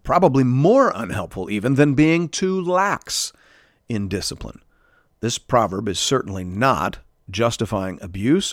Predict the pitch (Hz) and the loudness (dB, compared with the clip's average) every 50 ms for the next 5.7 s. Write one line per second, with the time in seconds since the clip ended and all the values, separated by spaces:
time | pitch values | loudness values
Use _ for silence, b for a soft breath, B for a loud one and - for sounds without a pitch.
0 | - - 139 143 - - 110 107 98 - - 98 98 101 - - - - - - | -6 -2 -2 0 0 -2 -4 -6 -6 -8 -8 -6 -6 -6 -8 -10 -12 -16 -16 -12
1 | - 107 - - - 120 139 151 135 92 73 65 - B B B B B B B | -12 -12 -10 -6 -4 -2 -2 0 -2 -2 -6 -8 -12 B B B B B B B
2 | B B B _ - 127 131 147 139 - 135 117 143 135 - - 104 87 64 52 | B B B _ -4 0 0 0 0 0 -2 0 0 0 0 0 -4 -4 -6 -10
3 | 50 - _ _ _ _ _ _ _ _ - - 117 - - - - - - 127 | -16 -20 _ _ _ _ _ _ _ _ -6 -6 -6 -6 -6 -12 -10 -4 0 2
4 | 131 139 151 156 156 160 175 - - _ - - - 113 107 107 120 - - 143 | 2 4 4 2 0 -2 -4 -8 -10 _ -10 -6 -4 -2 -2 -2 -2 -4 -6 -8
5 | 131 - - 98 92 - - - - - - 65 85 127 | -8 -8 -8 -8 -6 -8 -8 -10 -12 -14 -16 -14 -16 -18